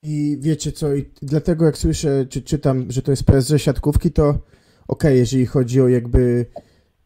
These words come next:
finalny budżet versus wyniki w rozgrywkach, tak? Ale zupełnie nie, bo tu nie mamy jednego sponsora, to nie jest jedna spółka Skarbu Państwa, czy magnat, nie wiem, paliwowy,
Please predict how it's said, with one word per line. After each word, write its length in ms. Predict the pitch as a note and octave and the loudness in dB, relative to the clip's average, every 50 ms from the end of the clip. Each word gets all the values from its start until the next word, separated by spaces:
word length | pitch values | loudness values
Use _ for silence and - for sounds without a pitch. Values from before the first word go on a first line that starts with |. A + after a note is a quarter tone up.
| _ - | _ 0
finalny 420 | - D3 C#3+ D3 D3 C#3+ C#3 C#3+ C3+ | 4 6 6 6 6 6 6 6 6
budżet 360 | A#2+ D3 D3+ C3+ D3 C#3 B2 | 6 6 4 6 4 4 4
versus 480 | B2 C#3+ C3+ C3+ - - C#3+ B2+ A#2+ B2+ | 4 2 2 2 2 0 0 0 0 2
wyniki 600 | C3 C3+ C3 C#3 C#3 C3 - - C3 B2 B2 A2+ | 2 2 2 2 -4 -6 -4 0 0 0 0 0
w 120 | - - | -2 -4
rozgrywkach, 840 | B2 C3+ B2+ A#2 A#2 C3 C3+ - - - F3+ F#3 G3+ F#3+ - - - - _ - | -2 -2 -2 0 0 2 2 2 0 0 -2 -2 -2 -4 -6 -8 -12 -12 _ -4
tak? 380 | - B2 E3+ A3 - - - _ _ _ _ _ _ _ _ _ - | 0 0 0 0 -2 -6 -20 _ _ _ _ _ _ _ _ _ -8
Ale 180 | - A#2+ A#2+ A#2+ | -4 -2 -2 0
zupełnie 440 | A#2 C3 - - C3 C3 B2+ C3 C#3 | 0 2 2 4 2 4 2 0 0
nie, 140 | C#3+ B2+ | 0 0
bo 80 | A2+ A2+ | 0 0
tu 120 | - C#3+ | -2 -2
nie 100 | C3 C3+ | -4 -2
mamy 180 | C#3 C3+ B2+ A#2+ | -2 -2 0 0
jednego 340 | A#2+ G#2+ G#2 A#2+ A#2 A#2 A2+ | 0 0 0 -4 -4 -4 -2
sponsora, 480 | - - - A#2+ A2+ - C3+ B2 C3 | 0 0 0 0 0 0 -2 -2 -2
to 120 | B2+ - B2+ | -2 -2 -2
nie 100 | B2+ B2 | -2 -2
jest 140 | A#2 - - | -4 -4 -6
jedna 200 | B2 G2+ A#2+ A2+ | -6 -6 -6 -6
spółka 340 | - - A#2 A2 - A#2+ | -6 -6 -6 -6 -6 -6
Skarbu 300 | G#2+ - - A#2+ A2 A2+ | -8 -6 -8 -8 -8 -4
Państwa, 440 | A2 - A2+ B2 B2 - - B2 A2 | -2 -2 -2 -2 -2 -6 -4 -6 -6
czy 280 | - - B2+ A#2+ A2+ A#2 - _ _ _ _ _ - _ - | -4 -4 -4 -4 -4 -6 -10 _ _ _ _ _ -18 _ 0
magnat, 460 | B2+ C3 C3 C3+ A#2+ A#2+ B2 A#2+ - | 2 4 4 4 2 0 -2 -2 -2
nie 60 | C3+ | -2
wiem, 120 | B2 A#2 A2+ | -2 0 2
paliwowy, 720 | - A#2+ A#2+ A#2+ A2 B2 B2 A#2+ B2 C3 C3 C3+ C3 C3+ | 2 2 2 0 0 0 0 0 2 2 4 4 4 2